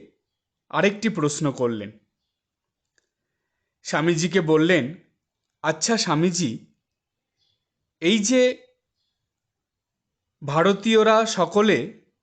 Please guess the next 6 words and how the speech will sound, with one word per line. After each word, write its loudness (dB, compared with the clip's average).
মূর্তি -2
পূজা 0
করে, 0
ওই 4
মূর্তি 0
পূজাতে 0